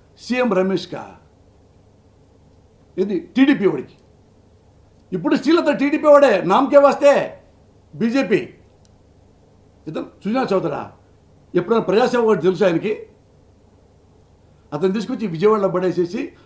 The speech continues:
తీసుకొచ్చాడా చి-, చిన్నగా జూ-, జూనియర్ గాంధీ లాగా. ఎవరు? పురంధేశ్వరి అమ్మ. మనోడు, మనోడు, మన మరిది తాలూకా, ఏమైనా చేస్తాడు.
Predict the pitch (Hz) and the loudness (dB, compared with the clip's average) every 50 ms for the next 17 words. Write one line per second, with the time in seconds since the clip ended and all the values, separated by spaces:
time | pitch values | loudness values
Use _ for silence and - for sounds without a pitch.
0 | _ _ _ _ _ _ _ - 220 180 175 220 165 190 180 185 170 147 - - | _ _ _ _ _ _ _ -10 -8 -8 -8 -6 -4 -4 -2 -2 -2 -4 -6 -10
1 | - - 180 - - 214 214 226 220 170 147 127 135 143 214 233 202 151 208 233 | -16 -16 -12 -6 -4 -4 -2 -2 -4 -4 -6 -8 -4 -2 -2 0 0 -2 -2 0
2 | 233 247 233 190 196 196 196 170 190 180 165 151 135 127 120 - - - _ _ | 0 0 0 0 0 0 2 4 4 4 4 2 -4 -6 -10 -16 -18 -20 _ _
3 | _ _ _ _ _ _ _ _ _ _ _ _ _ _ _ _ _ 170 180 208 | _ _ _ _ _ _ _ _ _ _ _ _ _ _ _ _ _ -2 2 2
4 | 220 254 269 277 - - - _ _ _ _ _ _ _ - 170 170 190 190 190 | 2 2 0 -4 -6 -12 -20 _ _ _ _ _ _ _ -8 -4 -2 -2 0 -2
5 | 180 147 - 156 143 131 110 - - - - _ _ _ _ _ _ _ _ _ | -2 -4 -4 -8 -10 -10 -12 -16 -18 -20 -20 _ _ _ _ _ _ _ _ _
6 | _ _ _ _ _ _ _ - - 156 180 196 208 220 214 208 202 202 208 202 | _ _ _ _ _ _ _ -8 -4 -2 2 4 6 6 6 6 4 2 2 0
7 | - - - - _ _ _ _ _ _ _ _ _ _ _ - 156 170 180 202 | -6 -12 -20 -20 _ _ _ _ _ _ _ _ _ _ _ -6 -2 0 2 4
8 | 202 214 226 208 202 202 202 196 - - - _ _ _ _ - - 175 196 196 | 4 4 6 6 4 4 2 0 -2 -6 -18 _ _ _ _ -8 -4 -2 0 0
9 | 185 180 196 196 185 214 233 220 208 196 190 185 175 190 196 196 202 196 185 190 | 2 2 2 2 2 0 0 0 0 0 0 0 0 2 4 4 4 4 2 0
10 | 196 185 185 185 185 - - - _ _ _ _ _ _ _ _ - - 180 208 | 0 0 0 -2 -4 -6 -12 -20 _ _ _ _ _ _ _ _ 0 4 6 8
11 | 214 220 226 233 226 220 220 202 - 208 202 196 202 196 190 190 - | 8 8 6 2 2 2 2 2 4 2 2 2 2 2 2 0 -2